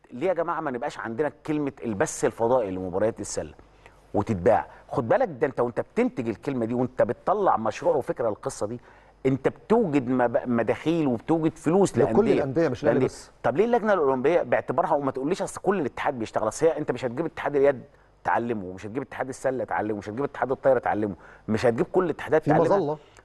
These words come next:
Speaker 1: في مظلة اللجنة الأولمبية. ليه أنت ما حطيتش برنامج إن أنت تعالى يا باشا نحط موارد استثمار، موارد تسويق؟ أنا مش هفضل
Speaker 2: مم.
Speaker 1: مدى الحياة معتمد على إن في أندية بتشتغل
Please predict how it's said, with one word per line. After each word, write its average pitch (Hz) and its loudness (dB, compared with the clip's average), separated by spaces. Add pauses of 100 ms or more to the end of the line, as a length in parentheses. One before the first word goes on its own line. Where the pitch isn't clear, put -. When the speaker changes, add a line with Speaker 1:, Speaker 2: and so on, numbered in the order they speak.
Speaker 1:
في 226 -4
مظلة 202 2
اللجنة 160 0
الأولمبية. 131 -2
ليه 208 0
أنت 240 0
ما 175 -2
حطيتش - -8
برنامج 151 -2
إن 147 2
أنت 175 -2
تعالى 170 2
يا 151 4
باشا 160 -2
نحط - -2
موارد 143 2
استثمار، 127 -8 (220)
موارد 127 2
تسويق؟ 139 -6
أنا 147 0
مش 139 -2
هفضل 165 0
Speaker 2:
مم. 190 -8 (500)
Speaker 1:
مدى 165 2
الحياة 147 2
معتمد 160 -2
على 113 2
إن 117 -2
في 139 -6
أندية 131 2
بتشتغل 143 0